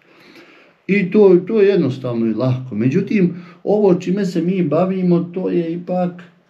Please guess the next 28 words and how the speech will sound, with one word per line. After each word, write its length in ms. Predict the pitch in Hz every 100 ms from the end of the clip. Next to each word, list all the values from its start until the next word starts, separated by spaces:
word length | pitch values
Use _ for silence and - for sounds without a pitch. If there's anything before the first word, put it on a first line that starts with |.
| _ _
to 160 | - 160
je 80 | 151
nauka 800 | 139 135 160 185 - 175 151 - - _ _ _ _ _ -
i 240 | 156 160 139
gdje 300 | 135 160 160
jedni 540 | 160 190 196 170 143 - - -
podržavaju 720 | 127 127 123 131 139 160 156 135 -
to, 320 | 156 147 - -
gdje 260 | 113 113
jedni 200 | 127 127
ne 240 | 107 139 143
podržavaju, 720 | 135 131 127 131 135 131 131
gdje 200 | 113 117
kaže, 460 | 117 107 95 98 98
ko 160 | 123
zna 320 | 95 107 95
s 80 | 87
kim 320 | - 104 92
zna 260 | 87 98 92
i 40 |
napraviti, 580 | 90 117 143 139 113 113
ko 80 | 95
piše 400 | - 104 95 95
zapise, 640 | 95 113 113 - - 95 90
hamajlije, 760 | 98 98 120 135 127 110 104 - - - - -
on 180 | 120 107
je 140 | 98
sahir, 680 | 90 113 107 113 131 127